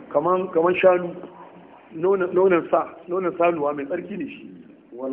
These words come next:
Speaker 2: ghanam.
Speaker 1: Nonon tumaki mai tsarki ne shi.
Speaker 2: Wal ibli.
Speaker 1: Nonon raƙuma masu tsarki ne.
Speaker 2: Wa kazalika bawluhu wa raji'uhu.
Speaker 1: Haka nan fitsarinsa da bayan gidansa.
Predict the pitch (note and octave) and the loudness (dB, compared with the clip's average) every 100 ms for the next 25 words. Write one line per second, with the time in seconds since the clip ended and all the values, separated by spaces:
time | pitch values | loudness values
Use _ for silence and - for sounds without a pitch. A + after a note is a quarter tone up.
0 | C3 D3 D3 B2 A2 - F3 G#3 F#3 F#3+ | -4 -2 -2 -4 -8 0 2 4 2 4
1 | F#3 F3+ F#3 F#3 D3+ F3+ - F#3 E3 A2 | 2 2 -2 -6 -2 -4 -4 -2 -2 -2
2 | - A2 A#2+ D#3+ D3+ C#3 - - - - | -10 -12 -4 -4 -4 -6 -8 -10 -8 -2
3 | G3 F#3+ E3 F#3+ G3+ F3+ D3+ D3 C#3+ E3+ | 0 2 2 2 2 2 2 0 0 -2
4 | - F3 C#3+ G#2+ - - - - - A2+ | -2 -4 -4 -6 -14 -20 -20 -20 -20 -20
5 | A2+ B2+ B2+ D#3 E3+ - D#3 B2+ D#3 E3 | -16 -8 0 2 2 2 -4 2 6 6
6 | D3 C3+ B2 A#2+ A#2+ B2 - D3+ A#2+ - | 4 -2 -6 -8 -6 -6 -2 -2 -2 -10
7 | - G#3+ F#3 E3+ F3+ F3+ F#3+ F#3+ F#3+ G3+ | -4 0 2 2 -2 -4 -4 0 2 2
8 | G3+ F#3 F3+ D#3+ D3 D3+ D3+ D3+ C#3+ D#3 | 0 0 2 2 2 0 0 -2 -4 -4
9 | D3+ A#2 | -6 -8